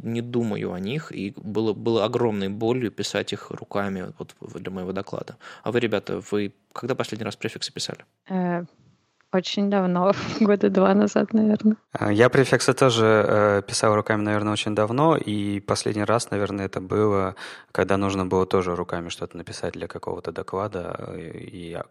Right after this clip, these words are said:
Speaker 3: что автопрефиксер ещё не поддерживал. А так, по-моему, по-моему, префиксы перестали писать руками.
Speaker 1: Ну, я ещё пишу префиксы до сих пор руками,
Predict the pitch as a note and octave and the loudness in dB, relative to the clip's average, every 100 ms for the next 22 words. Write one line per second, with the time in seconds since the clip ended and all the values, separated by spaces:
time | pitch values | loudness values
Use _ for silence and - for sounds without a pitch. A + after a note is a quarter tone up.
0 | - - - F2 F2 - F#2 F#2+ - F2 | -10 -4 -2 -2 -4 -4 -6 -8 -10 -10
1 | - F#2 - F#2 E2 D#2+ E2 E2 - - | -10 -10 -8 -8 -8 -10 -12 -16 -18 -20
2 | - - - G2+ - - F2+ F2+ F#2 F#2 | -20 -14 -4 -2 -2 -6 -8 -8 -8 -8
3 | F2+ F2+ F#2 F#2 - - F#2 A2+ C3 - | -10 -10 -14 -18 -20 -12 -8 -6 -4 -2
4 | B2 A2 - G#2+ G#2 - B2+ C3 - G2 | -2 -4 -8 -12 -10 -4 -4 -4 -10 -14
5 | - - F#2+ - _ A#2 G#2+ C3 C3 D3+ | -14 -18 -20 -20 _ -8 -6 -2 0 2
6 | - C#3+ C#3+ D3 D3 C3 - C#3 A#2+ A2+ | 2 0 0 -2 -2 -2 -2 -2 -2 -2
7 | A#2 - - A#2+ A#2+ - C#3+ E3 B2 | -2 -2 -2 -2 -2 -2 0 0 0